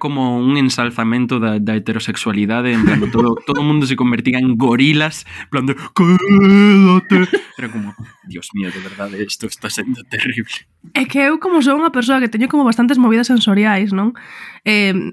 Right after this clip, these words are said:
Speaker 3: como que todo me sobreestimula moi facilmente, non son capaz de estar en no, no tipo de sitios no que poñan ese tipo de música moito tempo.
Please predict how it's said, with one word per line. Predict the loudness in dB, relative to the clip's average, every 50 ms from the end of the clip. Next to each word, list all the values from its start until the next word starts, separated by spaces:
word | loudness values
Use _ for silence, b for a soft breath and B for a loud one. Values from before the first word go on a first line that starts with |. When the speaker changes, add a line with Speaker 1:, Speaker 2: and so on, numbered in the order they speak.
| -10 -4
Speaker 3:
como | 0 0 2 2 0
que | -2
todo | -2 0 0 0
me | 2 2 2 2 2 2
sobreestimula | 2 2 0 0 0 2 2 2 4 4 2
moi | 2 0 0
facilmente, | 0 -2 0 2 2 4 4 4 2 2 0 2 2
non | 2 2 2
son | 2 0
capaz | 0 0 0 0 0
de | 0 0
estar | 0 0 0 2
en | 2 0
no, | 0
no | -2 0 0 0 2
tipo | 0 -2 0 0
de | 0
sitios | 0 0 0 2 2
no | 2
que | 2 2 0
poñan | 2 2 2 2
ese | 2 0 0
tipo | 0 0 0
de | 2 2
música | 2 2 0 -4 -6 -4 -4 -2 0
moito | 0 0 0 0 -2
tempo. | -4 -2 -4 -4 -6 -8